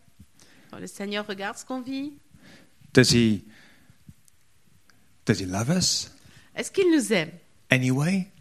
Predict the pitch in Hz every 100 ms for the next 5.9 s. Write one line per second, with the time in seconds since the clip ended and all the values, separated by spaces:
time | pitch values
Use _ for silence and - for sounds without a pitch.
0 | - _ 214 226 339 339 247 185 120 -
1 | - - - _ _ _ - _ - -
2 | - _ _ _ _ _ - _ - -
3 | - 135 135 143 127 127 135 151 160 139
4 | 139 131 117 - - - 151 143 113 92
5 | 85 85 101 98 95 - 113 101